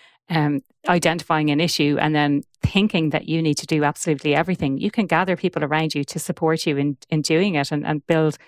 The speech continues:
whether it's a community or build sponsors or build, you know, allies, whatever it is that you need in order to be able to do that. You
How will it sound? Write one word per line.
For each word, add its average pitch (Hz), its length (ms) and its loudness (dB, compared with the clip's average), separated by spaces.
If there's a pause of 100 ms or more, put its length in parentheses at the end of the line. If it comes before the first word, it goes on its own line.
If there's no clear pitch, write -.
(340)
whether 147 180 2
it's 143 140 -4
a - 40 -12
community 175 680 0
or 147 140 -2
build 143 260 -2
sponsors 165 540 0
or 156 120 -4
build, 147 380 -4 (140)
you 160 180 -4
know, 131 260 -4 (680)
allies, 151 520 2 (260)
whatever 185 320 0
it 160 80 -2
is 160 140 0
that - 140 -4
you 143 100 -2
need 151 520 -2
in 160 100 -2
order 147 140 -4
to - 160 -10
be 156 60 -2
able 139 120 -4
to - 80 -18
do 170 140 -2
that. 151 140 -4
You 160 80 -10